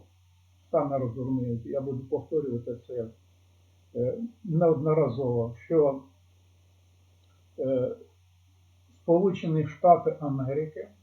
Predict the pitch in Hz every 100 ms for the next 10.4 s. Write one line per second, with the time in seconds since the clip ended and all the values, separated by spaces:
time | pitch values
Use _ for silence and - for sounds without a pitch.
0 | _ _ _ 170 170 - 160 - 165 -
1 | 160 247 269 254 233 156 156 156 120 -
2 | 135 120 123 131 127 202 226 - 190 175
3 | - _ _ _ _ _ _ _ - 131
4 | 147 139 131 127 123 127 - 135 120 120
5 | 143 120 117 131 131 131 127 117 113 -
6 | _ _ _ _ _ _ _ _ _ _
7 | _ _ _ _ _ _ _ - 117 170
8 | 135 139 - 139 - 135 131 120 147 147
9 | 151 143 123 123 120 117 - 131 135 -
10 | 226 240 220 226